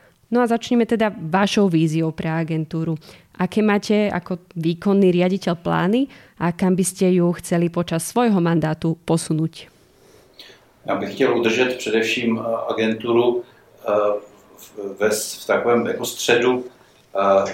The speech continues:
Speaker 2: snah o, eh, budování společných schopností v rámci Evropské unie, protože ta agentura, eh, má tři základní funkce a tou první je, eh, pro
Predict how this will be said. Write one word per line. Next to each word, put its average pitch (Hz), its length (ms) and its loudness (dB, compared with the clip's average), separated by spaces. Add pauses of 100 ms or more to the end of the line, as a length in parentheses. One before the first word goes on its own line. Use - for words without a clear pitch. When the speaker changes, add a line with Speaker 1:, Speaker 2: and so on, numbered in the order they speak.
(360)
Speaker 2:
snah - 720 0
o, 104 480 6 (120)
eh, 101 40 0 (840)
budování 113 400 4
společných 113 420 -4
schopností 117 480 -4
v 120 40 -4
rámci 117 280 0
Evropské 117 460 -4
unie, 120 180 0
protože 98 440 -2 (520)
ta 95 40 2
agentura, 101 760 4
eh, - 180 -10 (180)
má 101 520 4
tři - 180 -8
základní 107 440 2
funkce 113 680 0 (460)
a 104 100 0
tou 107 240 2
první 113 720 0 (280)
je, 104 640 4 (160)
eh, 90 380 2 (640)
pro 101 500 4